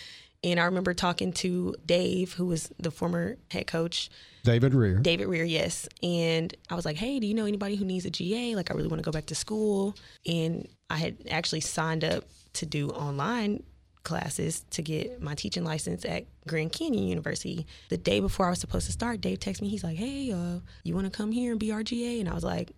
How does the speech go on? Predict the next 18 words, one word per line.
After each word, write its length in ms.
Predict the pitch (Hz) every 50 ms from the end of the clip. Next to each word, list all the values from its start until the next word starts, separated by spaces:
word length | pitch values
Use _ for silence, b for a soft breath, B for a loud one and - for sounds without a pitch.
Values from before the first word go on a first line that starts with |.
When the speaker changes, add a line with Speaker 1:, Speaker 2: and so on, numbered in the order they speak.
| _ _ _ -
Speaker 1:
"Okay." 540 | - - 285 - 294 254 254 254 262 262
And 160 | - - 170 160
so 180 | - 180 180
I 60 | 175
got 180 | 175 180 180 170
to 60 | - 170
go 140 | 175 170
to 400 | 170 - - 180 170 170 175 185
University 400 | - 180 175 175 170 175 - -
of 80 | 190 -
Houston 500 | - - 202 - - - 208 196 190 190
and 140 | 180 175 175
work 160 | 185 185 -
with 120 | - 185
them 140 | - 190 185
for 120 | 170 - 180
two 180 | - - 196
years, 580 | 190 180 180 180 185 180 175 175 180 175 175